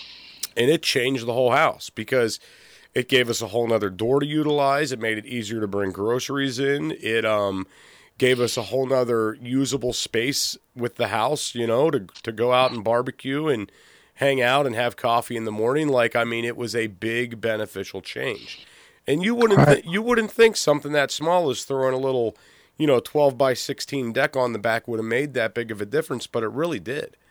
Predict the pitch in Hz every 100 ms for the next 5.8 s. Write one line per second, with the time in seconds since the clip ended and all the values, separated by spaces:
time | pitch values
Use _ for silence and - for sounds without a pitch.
0 | _ _ _ - - - - - - 196
1 | 214 214 190 156 143 131 151 143 143 151
2 | 151 156 151 143 131 120 147 151 143 143
3 | 147 151 151 147 127 120 135 143 143 135
4 | - 139 147 139 - - 131 147 143 143
5 | 135 139 151 156 135 135 139 147